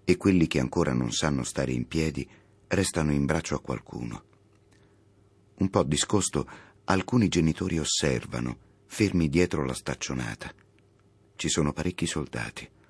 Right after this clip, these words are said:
Fanno bere i cavalli restando in sella. I bambini più grandicelli, abbagliati dal metallo di armi colpite dal sole,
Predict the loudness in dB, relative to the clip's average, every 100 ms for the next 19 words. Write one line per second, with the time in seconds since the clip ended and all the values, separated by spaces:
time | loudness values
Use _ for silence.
0 | _ _ _ _ _ _ 2 4 6 6
1 | 4 2 2 2 2 0 -2 0 2 0
2 | -2 -4 -6 -6 -12 -14 _ _ _ _
3 | _ _ -20 -20 _ 4 6 8 6 6
4 | 4 4 4 4 4 4 4 2 -2 -4
5 | _ -6 -2 0 2 2 0 -2 -2 -2
6 | 0 0 2 0 0 0 0 -2 -2 -2
7 | -2 -2 -2 -4 -4 -4 -2 -2 -4